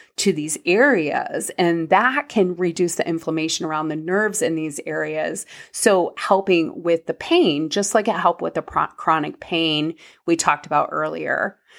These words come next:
So big benefits there to getting out and allowing our feet to touch the earth in the natural way they're meant to.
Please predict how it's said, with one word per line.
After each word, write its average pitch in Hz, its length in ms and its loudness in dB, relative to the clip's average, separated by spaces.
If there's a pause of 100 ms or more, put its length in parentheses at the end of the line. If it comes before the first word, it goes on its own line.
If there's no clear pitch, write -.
(260)
So - 360 2
big 220 500 2
benefits 180 540 2
there 269 340 4
to - 100 -8
getting 180 360 0
out 165 320 2
and 175 140 0
allowing 160 640 2
our 156 200 2
feet 160 440 -2
to 151 380 -4
touch - 420 0
the - 160 -4
earth 180 360 -2 (100)
in 160 400 -4
the 160 80 4
natural 147 840 0
way 247 260 4
they're 170 160 2
meant 247 360 2
to. - 420 -12